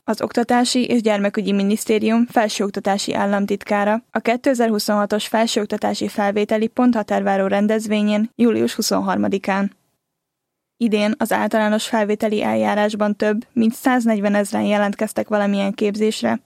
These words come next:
és csaknem háromnegyedük nyert felvételt. A legnépszerűbbek idén a gazdaságtudományi képzések, amelyeket a pedagógus képzés, a műszaki tanulmányok, a bölcsészettudomány és az informatika követnek.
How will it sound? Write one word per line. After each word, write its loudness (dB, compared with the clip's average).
és -2
csaknem 2
háromnegyedük 2
nyert -4
felvételt. -4
A -2
legnépszerűbbek 2
idén 0
a -4
gazdaságtudományi 0
képzések, -2
amelyeket 0
a -2
pedagógus 2
képzés, 0
a -4
műszaki 0
tanulmányok, 0
a -2
bölcsészettudomány 0
és -2
az 0
informatika -2
követnek. -4